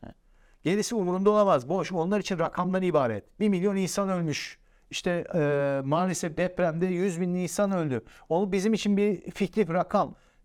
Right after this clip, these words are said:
Speaker 2: Biz sadece tanıyorsak orada birilerine etkileniyoruz.
Speaker 1: O
Speaker 2: Veya
Speaker 1: yüz elli
Speaker 2: işte
Speaker 1: kişi kabaca diyorsun
Speaker 2: Evet,
Speaker 1: orada.
Speaker 2: o da yüz elli kişi. Şimdi böyle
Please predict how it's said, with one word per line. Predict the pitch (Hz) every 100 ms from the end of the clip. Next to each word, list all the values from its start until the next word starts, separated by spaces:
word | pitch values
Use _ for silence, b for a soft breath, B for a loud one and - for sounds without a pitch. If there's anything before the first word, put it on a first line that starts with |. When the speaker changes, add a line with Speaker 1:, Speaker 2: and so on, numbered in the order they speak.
| 185
Speaker 2:
Biz | 214
sadece | - 240 233 190 202 170
tanıyorsak | - 165 208 247 233 190 170
orada | 175 175 165
birilerine | 170 170 175 180
etkileniyoruz. | 151 - 147 131 120 113
Speaker 1:
O | 160
Speaker 2:
Veya | 165 165
Speaker 1:
yüz | 156
elli | 160
Speaker 2:
işte | 170
Speaker 1:
kişi | 175 -
kabaca | 135 120 113 107
diyorsun | 104 226
Speaker 2:
Evet, | 226
Speaker 1:
orada. | 240 262
Speaker 2:
o |
da | 262
yüz | 254 233
elli | 262 254
kişi. | - 165 123 113 b _
Şimdi | - 247 202 - 127
böyle | 123 208 277 262